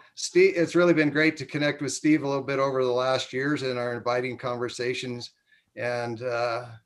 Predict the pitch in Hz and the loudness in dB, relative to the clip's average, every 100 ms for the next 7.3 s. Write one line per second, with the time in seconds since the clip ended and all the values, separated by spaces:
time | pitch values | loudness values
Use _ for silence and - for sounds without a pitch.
0 | _ _ _ _ - - 143 139 123 165 | _ _ _ _ -10 0 2 2 6 6
1 | 170 151 143 143 202 214 156 131 - 127 | 6 2 -2 0 -2 0 -2 -2 -4 -4
2 | 185 214 151 127 120 113 - _ _ - | -2 -2 -2 0 0 -4 -14 _ _ -8
3 | 127 135 117 143 131 139 156 147 _ _ | -4 -4 -2 -2 0 0 -2 -8 _ _
4 | _ _ - 127 131 131 170 151 143 131 | _ _ -10 -4 -2 0 0 0 -2 -2
5 | 127 - 143 139 117 - - - 156 165 | -4 -4 -4 -2 -4 -10 -20 -20 -18 -14
6 | 135 127 - 135 135 139 135 135 - 131 | -12 -12 -6 -2 -2 -2 -4 -8 -6 -4
7 | 127 123 123 | -4 -6 -10